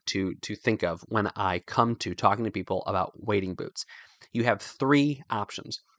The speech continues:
And one, the, the first one is really not even a, a wading boot. It's more for wet wading. And that's where you find the wet wading sandals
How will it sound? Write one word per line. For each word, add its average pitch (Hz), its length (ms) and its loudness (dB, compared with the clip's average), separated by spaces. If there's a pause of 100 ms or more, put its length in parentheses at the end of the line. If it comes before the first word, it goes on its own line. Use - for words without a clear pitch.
(200)
And 113 240 0
one, 135 480 6
the, 110 140 2
the 110 180 -6
first - 380 2
one 95 240 4 (320)
is 113 160 4
really 175 300 6
not 143 200 4
even 120 400 0
a, 101 280 -4 (440)
a 107 120 0
wading 101 380 2
boot. - 120 -4
It's - 140 -8
more 180 160 6
for 123 200 4
wet 98 280 4
wading. 85 340 -8 (360)
And 117 160 2
that's 156 280 2
where 127 100 4
you 120 220 2
find 87 480 -2 (240)
the 92 440 -4
wet 117 300 2
wading 113 520 0 (100)
sandals 110 680 0